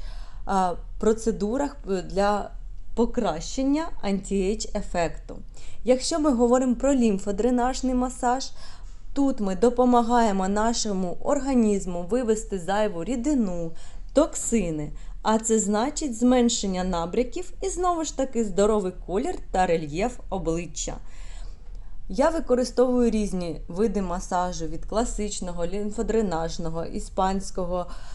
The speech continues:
та додаю елементи масажу при, ем, роботі з апаратними методиками.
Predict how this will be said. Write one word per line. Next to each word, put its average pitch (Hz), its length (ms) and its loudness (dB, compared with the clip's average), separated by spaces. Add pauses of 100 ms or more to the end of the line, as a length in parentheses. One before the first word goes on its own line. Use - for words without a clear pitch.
(200)
та 226 160 4
додаю 220 640 2
елементи 208 720 0
масажу 277 600 -4 (100)
при, 233 400 2 (540)
ем, 185 440 2 (180)
роботі 202 600 2
з 240 240 0
апаратними 185 760 0
методиками. 175 840 -2